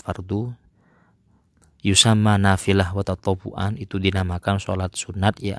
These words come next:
tatawu, ada yang mengatakan tatawu, ada yang men-, mengatakan sunan, ada mustahab, ada nafilah, itu sama saja,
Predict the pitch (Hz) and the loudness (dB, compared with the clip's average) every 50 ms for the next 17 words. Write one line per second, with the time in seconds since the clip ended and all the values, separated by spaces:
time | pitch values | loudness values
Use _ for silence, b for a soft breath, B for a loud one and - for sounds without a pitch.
0 | - - 98 95 - 95 90 90 101 101 - - 92 95 92 92 90 90 90 90 | -6 -6 -6 -4 -4 -4 -2 0 0 0 0 0 0 0 0 0 0 0 -2 -2
1 | - - 95 - - 92 90 - 95 - - 113 131 147 151 156 151 220 - _ | -2 -4 -6 -6 -6 -12 -8 -8 -8 2 4 4 6 6 4 2 2 0 -2 _
2 | _ b b b b b b b b b b b b b - 92 92 90 92 92 | _ b b b b b b b b b b b b b -4 -4 0 2 2 2
3 | 92 90 92 92 90 87 - _ _ _ 139 110 92 92 92 - 98 90 - - | 2 2 0 -2 -4 -6 -10 _ _ _ -8 -6 -4 -4 -2 -2 -4 -4 -2 -2
4 | 92 90 90 - - 143 143 147 147 143 143 143 - - 92 92 92 92 92 95 | -2 -2 -2 -2 -2 0 0 2 4 4 4 2 0 -4 -2 -2 0 -2 -2 -4
5 | - - - 147 147 143 - - 143 139 - _ _ - 98 92 92 92 92 98 | -6 2 4 4 4 4 4 4 4 4 4 _ _ -8 -6 -4 -2 0 -2 -2
6 | - - 143 147 147 143 131 131 _ _ _ b b b b b b b b b | -2 -2 0 0 2 0 0 -4 _ _ _ b b b b b b b b b
7 | b b - _ - 101 - 95 90 90 90 87 - - - - - - - 95 | b b -20 _ -10 -8 -4 -4 -2 -2 -2 -4 -6 -6 -8 -10 -10 -10 -10 -10
8 | 95 - | -12 -16